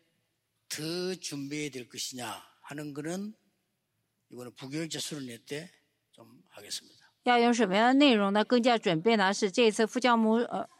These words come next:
Speaker 2: 同工的退休会的时候会讲。
Speaker 1: 같은 단어인데 약간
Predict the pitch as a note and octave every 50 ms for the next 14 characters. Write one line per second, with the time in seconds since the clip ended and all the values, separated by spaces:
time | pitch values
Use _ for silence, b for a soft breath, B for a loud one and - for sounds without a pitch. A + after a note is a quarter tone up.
0 | _ _ _ _ - F#3 F#3 F#3 G3 A#3+ B3 A#3 A3+ G#3+ G3+ G#3+ A3 A3 - A#3+
1 | B3 A#3+ A3 B3+ B3 C#4+ D4+ B3 G#3 F#3 - A3 F#3 G3 F#3 - F#3 E3 D#3 E3+
2 | E3+ _ _ _ _ _ _ _ _ _ _ _ _ - D3+ E3+ F#3 _ _ _
3 | - - G#3 G#3+ A3 A3 G#3 E3+ B2 A2+ G#2+ A#2 C#3 D#3+ D#3+ D3 A#2 A#2 A#2 C3
4 | C#3 C3+ A2+ G#2 - _ _ _ _ _ _ _ _ _ _ _ _ _ _ -
5 | - - - - - _ _ _ - D#3 C#3 A2 F2+